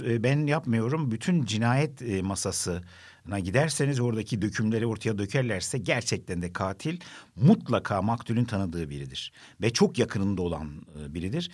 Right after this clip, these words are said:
Çoğunlukla da sevdikleridir. Evet, böyle bir şey var. Diğer yandan söylediğiniz gibi insanın trajik yapısı ya da insanın doğası gereği böyle bir özelliğimiz var. Yani mesela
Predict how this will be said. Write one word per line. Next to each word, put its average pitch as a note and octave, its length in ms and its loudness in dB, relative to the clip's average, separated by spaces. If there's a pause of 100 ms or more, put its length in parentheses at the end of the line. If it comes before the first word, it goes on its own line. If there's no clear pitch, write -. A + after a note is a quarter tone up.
(220)
Çoğunlukla E3 500 0
da D3 80 -2
sevdikleridir. G2 960 -2 (420)
Evet, E3+ 300 4
böyle D3 260 4
bir C3+ 60 2
şey C3+ 220 4
var. G2 200 4
Diğer D#3+ 200 4
yandan C3+ 300 4
söylediğiniz B2+ 540 0
gibi A2 180 -2
insanın C3+ 760 0
trajik G2+ 400 -4
yapısı - 280 -4
ya G#2 100 -2
da A2+ 40 -2
insanın B2 460 2 (360)
doğası G2 360 2
gereği C3 520 2
böyle B2 240 2
bir B2+ 80 2
özelliğimiz A2+ 600 0
var. F2 100 -2
Yani G#2 280 2
mesela A2 340 2